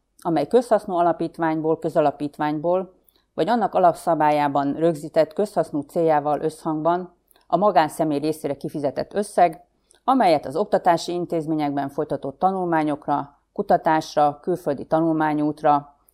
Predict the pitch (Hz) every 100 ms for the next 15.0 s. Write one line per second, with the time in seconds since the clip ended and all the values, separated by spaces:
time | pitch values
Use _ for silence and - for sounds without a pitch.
0 | _ _ - - 147 160 165 165 156 147
1 | - 156 147 135 127 143 202 214 214 202
2 | 180 170 160 _ _ _ _ _ _ -
3 | 170 147 208 214 214 190 - 175 170 170
4 | 165 170 165 156 156 156 156 160 135 -
5 | 180 175 175 160 156 - 156 156 156 165
6 | 156 147 - 151 151 156 147 151 147 139
7 | _ _ _ - _ - 185 160 208 185
8 | 160 143 - 175 165 165 151 151 - 143
9 | 139 - - - 262 - 160 156 151 147
10 | 135 - 156 156 151 139 135 131 170 180
11 | 208 - 165 - 151 143 147 151 - 139
12 | 135 131 127 - 160 151 143 147 151 156
13 | 139 143 135 135 139 147 - 143 147 139
14 | 143 151 143 139 143 - 135 139 -